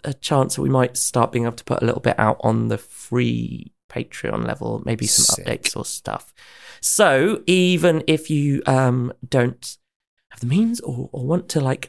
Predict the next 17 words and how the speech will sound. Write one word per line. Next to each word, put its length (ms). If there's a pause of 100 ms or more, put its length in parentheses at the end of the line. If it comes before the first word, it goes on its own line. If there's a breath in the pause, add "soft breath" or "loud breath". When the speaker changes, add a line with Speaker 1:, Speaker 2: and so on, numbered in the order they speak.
Speaker 1:
back 240
us 80
financially 460
at 20
the 60
moment, 340
do 360 (100)
f-, 240 (140)
give 160
that 180
a 20
little 200
consider, 500
uh, 240
if 140
you 60
wanna 180